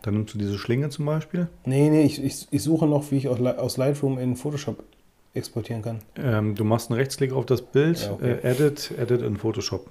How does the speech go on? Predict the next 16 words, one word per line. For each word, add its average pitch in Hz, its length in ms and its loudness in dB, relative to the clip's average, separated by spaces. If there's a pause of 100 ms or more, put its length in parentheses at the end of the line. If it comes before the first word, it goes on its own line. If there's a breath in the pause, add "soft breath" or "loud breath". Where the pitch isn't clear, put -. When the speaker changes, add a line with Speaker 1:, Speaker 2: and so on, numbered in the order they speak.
Speaker 2:
Ja. 113 280 -8 (1600 loud breath)
Jo. 104 100 -8 (920 loud breath)
Speaker 1:
So, 90 140 -4
David 95 300 0
sucht - 240 -6
jetzt 92 180 -6
auf 98 140 -10
seinem, 87 460 -4
äh, 90 340 -6
sechzehn 104 380 -4
Zoll 101 260 0
MacBook 95 460 -4
Pro 101 260 -4
zweitausendneunzehn 95 1300 -2 (1040 soft breath)
die - 120 -10
entsprechenden 98 1040 -6